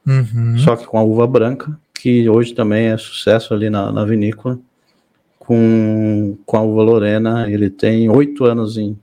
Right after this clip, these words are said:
Speaker 2: passagem por barrica de quatro e mais dois anos no, no inox, e a safra é dois mil e onze, lançamos ele em dois mil e vinte e um.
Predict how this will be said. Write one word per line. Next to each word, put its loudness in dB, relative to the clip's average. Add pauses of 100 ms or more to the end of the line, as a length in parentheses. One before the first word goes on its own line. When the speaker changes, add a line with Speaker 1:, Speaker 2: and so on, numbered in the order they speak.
Speaker 2:
passagem -2
por -10
barrica -2 (280)
de -4
quatro -2 (880)
e 4
mais 0
dois 4
anos 2
no, -2 (200)
no 0
inox, -2 (140)
e 2
a 4
safra -2
é 0
dois 2
mil 0
e 4
onze, 2
lançamos 0
ele 2
em 0
dois 4
mil 2
e 0
vinte -2
e -2
um. -2